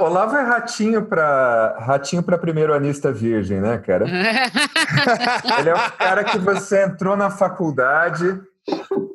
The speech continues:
Speaker 1: tipo, não, ninguém, não consegue catar ninguém, né? Tá lá no primeiro ano. Aí, os,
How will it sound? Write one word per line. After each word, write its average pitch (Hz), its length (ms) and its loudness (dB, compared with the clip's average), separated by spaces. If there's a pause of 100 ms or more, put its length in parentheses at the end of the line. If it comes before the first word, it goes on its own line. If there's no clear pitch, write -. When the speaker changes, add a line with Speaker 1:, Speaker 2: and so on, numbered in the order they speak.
Speaker 1:
tipo, 165 560 0 (1000)
não, 170 160 0
ninguém, 175 380 -2
não 151 120 -2
consegue 175 340 -2
catar 156 240 0
ninguém, 147 480 0
né? 175 260 2 (160)
Tá 165 120 2
lá 160 180 0
no 156 80 -10
primeiro 147 340 0
ano. 180 140 0
Aí, 208 260 0
os, - 160 -10